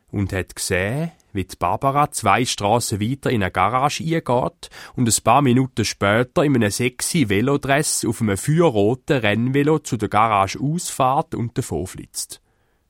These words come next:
Geschlagene zwei Stunden ist er hinter der Barbara her übers Land gefahren,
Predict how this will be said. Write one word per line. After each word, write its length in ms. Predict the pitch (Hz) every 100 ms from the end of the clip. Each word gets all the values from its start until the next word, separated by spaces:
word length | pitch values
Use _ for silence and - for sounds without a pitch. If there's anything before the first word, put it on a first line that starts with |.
| _ _ _ -
Geschlagene 520 | - 95 107 110 104
zwei 340 | - 95 98
Stunden 540 | 107 - 117 123 131 113
ist 100 | 107
er 80 | 107
hinter 220 | 113 104
der 100 | 95
Barbara 420 | 98 104 104 95
her 300 | 101 98 120
übers 240 | 120 101
Land 400 | 98 95 110 131
gefahren, 560 | - - 110 113 127 131